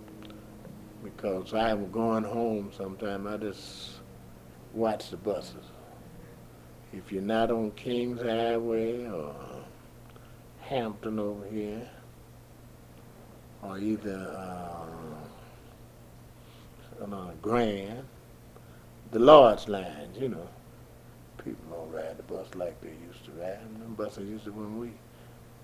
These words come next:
were driving them buses, them buses used to stay chug packed. People would be standing all the way up in the door.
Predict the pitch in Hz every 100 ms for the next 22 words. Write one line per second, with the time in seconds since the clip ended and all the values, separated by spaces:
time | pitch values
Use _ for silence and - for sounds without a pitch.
0 | - - - 95 92 87 92 113 113 110
1 | 110 110 110 110 - 113 110 110 107 104
2 | 110 110 104 - 104 95 - - - -
3 | - 151 156 143 - - - - - -
4 | - - - - - - - - - -
5 | 120 113 110 101 107 110 - 120 117 110
6 | 113 117 120 117 120 117 113 - 120 113
7 | 87 -